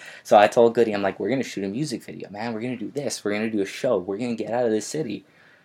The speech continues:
And do you remember how hard people were on Twitter towards Goody Grace?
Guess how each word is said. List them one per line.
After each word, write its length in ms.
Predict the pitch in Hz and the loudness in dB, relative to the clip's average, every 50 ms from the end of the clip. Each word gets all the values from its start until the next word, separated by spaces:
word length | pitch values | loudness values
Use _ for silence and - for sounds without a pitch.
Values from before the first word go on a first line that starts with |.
| _ _ _ _ _ _ - | _ _ _ _ _ _ -2
And 440 | 117 113 113 113 113 110 107 98 | 0 2 2 2 0 0 -2 -6
do 120 | - - 135 | -8 -8 -6
you 60 | 151 | -6
remember 420 | 165 190 175 131 135 147 143 139 | -4 -2 0 0 0 2 0 0
how 420 | 123 - 104 101 110 110 113 117 - - _ _ _ _ _ _ _ _ _ _ _ _ _ _ _ - | 0 0 4 4 4 4 4 2 -4 -8 _ _ _ _ _ _ _ _ _ _ _ _ _ _ _ -20
hard 360 | - - - 101 98 92 90 - | -12 -4 0 0 0 0 -2 -6
people 280 | - 107 104 104 98 | -8 -4 -4 -2 -2
were 300 | 98 98 101 110 110 - - | 0 0 0 0 -2 -2 -6
on 140 | 104 98 95 | -6 -6 -6
Twitter 440 | - - 98 95 104 107 107 113 _ _ - | -6 -6 -6 -6 -6 -6 -10 -10 _ _ -12
towards 280 | - - 101 101 98 101 | -4 0 0 0 0 0
Goody 220 | 110 101 107 101 | 0 0 0 0
Grace? 300 | 98 95 95 107 113 - | -2 -2 -2 -4 -6 -12